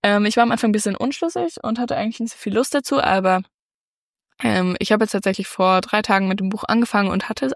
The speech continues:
eigentlich vor, das heute zu beenden. Ich hatte jetzt heute nicht so viel Zeit dafür,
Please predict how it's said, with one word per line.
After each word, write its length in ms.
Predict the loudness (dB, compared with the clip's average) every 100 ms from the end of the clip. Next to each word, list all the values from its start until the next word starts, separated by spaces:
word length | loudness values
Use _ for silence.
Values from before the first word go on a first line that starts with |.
| 0
eigentlich 440 | 0 0 0 -2
vor, 160 | 0 2
das 180 | 2 0
heute 220 | 0 0
zu 120 | 0
beenden. 580 | 2 4 2 0 0 0
Ich 120 | -2 -4
hatte 140 | -2
jetzt 160 | -2 -2
heute 140 | -4
nicht 100 | -6
so 100 | -6
viel 200 | -2 -2
Zeit 340 | 2 0 2
dafür, 380 | 0 0 0 0